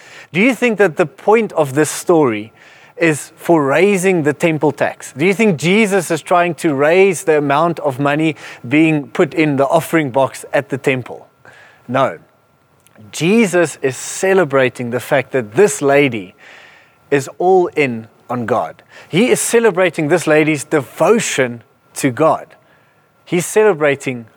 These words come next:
her heart. And he's using this to teach his disciples. There are many other examples, uh, like this. Uh, think about the rich young man, the rich young ruler that comes to Jesus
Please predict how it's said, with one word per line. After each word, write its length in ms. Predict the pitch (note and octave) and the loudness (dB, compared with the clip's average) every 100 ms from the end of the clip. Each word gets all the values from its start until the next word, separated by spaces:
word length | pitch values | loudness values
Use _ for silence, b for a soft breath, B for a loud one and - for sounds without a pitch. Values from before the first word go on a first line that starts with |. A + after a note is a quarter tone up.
| - | -6
her 180 | C3 | -2
heart. 640 | B2 - D3+ B2+ - - _ - | -2 0 0 0 -4 -20 _ -16
And 120 | B2 | -8
he's 140 | C3 A#2+ | -6 -2
using 300 | D#3 D#3 B2+ | 0 2 0
this 200 | C3+ - | -2 -2
to 140 | B2+ | -12
teach 440 | - C3 A#2 - - | -4 -2 -2 -8 -14
his 140 | A2+ - | -14 -8
disciples. 600 | A#2 B2 G#2+ - D2 - B B B B B B B | -4 -2 -2 -6 -20 -20 B B B B B B B
There 100 | D#3+ | 0
are 40 | |
many 220 | E3+ G#3+ F#3 | 2 0 2
other 480 | F#3 F3 D#3+ C3 C3+ | 2 2 2 0 -6
examples, 760 | C#3 A#2+ C#3+ D#3 C#3+ B2+ - | -6 0 0 0 0 -2 -2
uh, 120 | - B2 | -4 0
like 300 | C3 D3 - | 0 0 -4
this. 340 | G#2+ - - | -6 -6 -14
Uh, 80 | A2 | -10
think 180 | A#2+ F3+ | -4 0
about 260 | E3 E3 - | 2 0 0
the 120 | C#3+ | 0
rich 320 | C3 D#3+ - | 0 -2 0
young 240 | C3+ C#3 | 0 0
man, 320 | B2+ B2+ B2 A#2 B B B | 0 0 -2 -8 B B B
the 200 | A#2 C3 | -2 2
rich 260 | D3+ D3 | 2 0
young 140 | D#3 C#3 | -2 0
ruler 320 | C3 C#3 C3+ | 0 2 2
that 200 | B2 A#2 | 0 0
comes 280 | D#3 D3+ - | -4 -4 -6
to 140 | C#3 | -6
Jesus 500 | A#2 D3 C#3 B2+ - | 0 0 2 0 -2